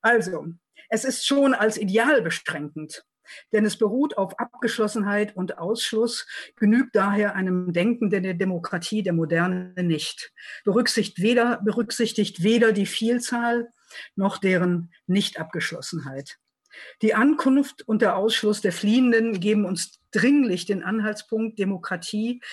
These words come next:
mit Derrida auf die Hinzukommenden hin zu delimitieren und den Zusammenhang von Demokratie und Zugehörigkeit in Frage zu stellen.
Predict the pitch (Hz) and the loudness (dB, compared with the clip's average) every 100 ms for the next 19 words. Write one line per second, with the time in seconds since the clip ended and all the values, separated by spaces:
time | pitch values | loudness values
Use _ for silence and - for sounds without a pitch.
0 | - - 196 180 170 170 190 214 240 - | -14 -4 -2 0 0 0 -2 -4 -6 -8
1 | - - - - 214 208 269 277 - 269 | -20 -12 -10 -4 0 4 4 2 0 0
2 | 294 - 165 160 165 165 170 175 - 208 | 0 -2 -2 0 0 0 -2 -2 -2 0
3 | 240 240 214 180 208 202 196 170 - 156 | 2 0 -4 -2 0 0 -2 -4 -6 -4
4 | 143 - - - - 185 180 165 175 202 | -6 -8 -12 -12 -6 -2 -2 -2 -2 2
5 | 262 254 240 247 - 202 185 175 - - | 2 2 2 -2 -2 -2 0 -2 -6 -8
6 | - 226 247 254 - - - 185 170 233 | -6 -2 -2 -4 -12 -20 -6 -4 -4 -4
7 | 208 226 208 202 190 - 180 175 - 196 | -2 0 2 2 -2 -2 -2 -4 -4 -4
8 | 170 190 185 160 - 165 - 135 139 131 | -2 -4 -2 -4 -6 -8 -8 -8 -8 -12